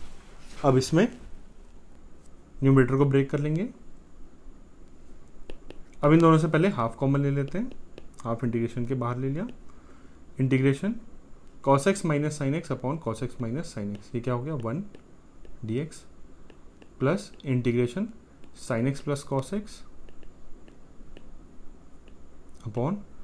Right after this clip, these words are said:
cos x minus sin x dx। इसका इंटीग्रेशन तो ईजीली आ जाएगा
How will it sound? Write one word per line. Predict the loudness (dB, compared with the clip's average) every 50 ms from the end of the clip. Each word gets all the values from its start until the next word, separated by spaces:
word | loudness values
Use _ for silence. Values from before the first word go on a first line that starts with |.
| -12 -12 -14 -14 -4
cos | -2 -2 0 0 -2
x | -2 -2 -4
minus | -2 -2 0 0 -2 -2 -4 -6 -8
sin | -6 -6 -6 -8
x | -10 -12 -14 -16 -16 -14 -14 -14 -14 -12 -14 -14 -14 -16 -16 -18 -18 -16 -12 -12 -12 -12 -14 -16 -18 -18 -18 -16 -16 -16 -14 -12 -12 -12 -10 -12 -12 -14 -12 -14 -12 -14 -14 -14 -14 -16 -18 -18 -20 -20 -20 -14 -10 -8
dx। | -6 -6 -6 -6 -10 -12 -16 -20 -18 -16 -14 -14 -14 -12 -12 -14 -16 -16 -18 -20 -20 -20 -20 -18 -18 -16 -16 -14 -12 -12 -12 -12 -14 -16 -16 -18 -18 -18 -18 -18 -18 -20 -20 -20 -20 -20 -20 -20 -14 -12 -12 -12 -12 -14 -18 -16 -16 -16 -14 -12 -12 -12 -14 -14 -14 -12 -10
इसका | -10 -2 2 2
इंटीग्रेशन | 4 4 4 4 4 2 2 2 4
तो | 6 6
ईजीली | 6 6 6 4 6 4
आ | 4 4
जाएगा | 2 0 -2 -2 -6